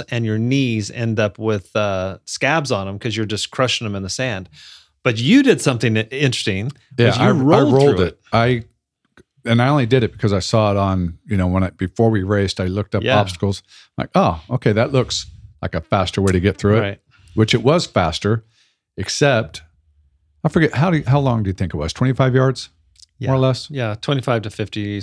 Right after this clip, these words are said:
Speaker 1: or thirty, maybe
Speaker 2: Yeah,
Speaker 1: something like that.
Speaker 2: somewhere
Speaker 1: Yeah.
Speaker 2: in that range. By the
Speaker 1: Yeah.
Speaker 2: time I was down, I was incredibly dizzy.
Speaker 1: Yeah. You
Speaker 2: I
Speaker 1: had
Speaker 2: could
Speaker 1: a, you, you stopped. You couldn't run.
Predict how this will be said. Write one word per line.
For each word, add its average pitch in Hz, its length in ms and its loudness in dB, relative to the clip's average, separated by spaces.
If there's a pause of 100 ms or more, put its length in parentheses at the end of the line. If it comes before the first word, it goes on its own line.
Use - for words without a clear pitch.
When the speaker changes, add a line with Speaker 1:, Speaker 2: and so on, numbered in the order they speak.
(120)
Speaker 1:
or 127 140 -6
thirty, 104 440 -4
maybe 147 140 2
Speaker 2:
Yeah, 113 80 4
Speaker 1:
something 90 200 0
like 95 60 -8
that. 95 140 -6
Speaker 2:
somewhere 131 320 2
Speaker 1:
Yeah. 98 40 2
Speaker 2:
in 95 60 2
that 95 200 0
range. 107 180 0 (160)
By 117 120 4
the 117 60 4
Speaker 1:
Yeah. 107 60 0
Speaker 2:
time 151 160 2
I 143 60 4
was 120 120 0
down, 127 160 2
I 113 120 2
was 113 220 0 (180)
incredibly 101 500 0
dizzy. 80 440 -6
Speaker 1:
Yeah. 90 200 -4 (220)
You 139 140 2
Speaker 2:
I 156 40 6
Speaker 1:
had 165 120 2
Speaker 2:
could 127 80 -2
Speaker 1:
a, 101 40 -8
you, 143 120 2
you 147 260 0
stopped. 160 360 0
You 123 100 -4
couldn't 135 180 0
run. 135 260 -2